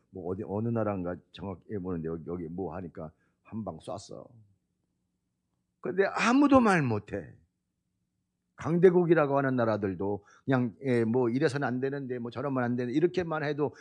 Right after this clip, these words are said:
이스라엘인데, "아, 공격하지 마!" 뭐 이렇게 말을 못하는 거예요. 그만큼 성경의 약속대로 하나님이 이스라엘 강대국으로 만들어주신 거예요. 하나님께서 선한 목자가 되어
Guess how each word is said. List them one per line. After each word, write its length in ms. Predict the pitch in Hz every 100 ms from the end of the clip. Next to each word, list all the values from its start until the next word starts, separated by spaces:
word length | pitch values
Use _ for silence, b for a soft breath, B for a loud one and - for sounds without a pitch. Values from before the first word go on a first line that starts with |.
| B
이스라엘인데, 420 | 147 156 147 135
"아, 180 | 131 156
공격하지 400 | 165 175 180 175
마!" 240 | 214 196 - _ _
뭐 140 | 120
이렇게 300 | 147 180 185
말을 260 | 170 107 95
못하는 460 | 101 73 76 73 76
거예요. 160 | 52 50 50 _ _ _ _ _ _ _ _ _ _ _ _ _ _ _ _
그만큼 460 | - 95 87 80
성경의 720 | - 160 160 143 123 120 113 98
약속대로 560 | 92 - 95 - 90
하나님이 420 | 82 85 78 78 78
이스라엘 440 | 131 - 135 123
강대국으로 720 | 120 110 131 123 107 101 107
만들어주신 680 | 117 98 76 80 82 - -
거예요. 220 | _ _ _ _ _ _ _ _ _ _ _ _ _ _ _ _ _ _ _ _ _ _ _ _ _ _ _ _ _ _
하나님께서 520 | 101 87 82 76 -
선한 420 | 71 - 156 151 147
목자가 500 | 156 170 202 170 160
되어 560 | 127 117 113 104 104